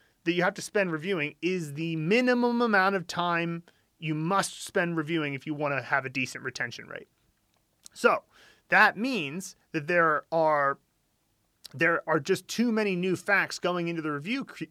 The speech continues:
queue if your review time is taking too long. So here's what I suggested to Faraz, and here's what you might do if you end up in the same situation.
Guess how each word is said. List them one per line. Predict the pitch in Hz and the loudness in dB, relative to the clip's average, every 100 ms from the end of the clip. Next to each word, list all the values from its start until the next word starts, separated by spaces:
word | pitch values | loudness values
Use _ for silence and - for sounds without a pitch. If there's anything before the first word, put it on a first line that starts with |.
| - | -10
queue | - 143 147 | -4 -4 -4
if | 139 | -4
your | 135 | -4
review | 135 160 | -4 -6
time | 151 156 143 | -4 -4 -6
is | 127 | -6
taking | - 143 135 127 | -6 -6 -6 -12
too | 131 | -8
long. | 143 120 - - - - | -6 -8 -10 -20 -20 -14
So | - 143 | -6 -2
here's | 226 208 | 0 0
what | 202 | 0
I | 180 | 0
suggested | 160 170 185 160 135 | -2 0 0 -2 -12
to | 131 | -8
Faraz, | 151 175 170 147 | 0 4 4 4
and | 127 | 0
here's | 151 160 | -2 -2
what | 139 | -4
you | 147 277 | -4 0
might | 185 147 | 2 2
do | 143 131 135 - - | 0 -4 -6 -20 -10
if | 151 143 | -8 -4
you | 156 | -2
end | 151 | 0
up | 143 143 | 0 -2
in | |
the | 135 | -8
same | - 139 | -6 -6
situation. | - 139 127 117 - | -6 -8 -4 -4 -6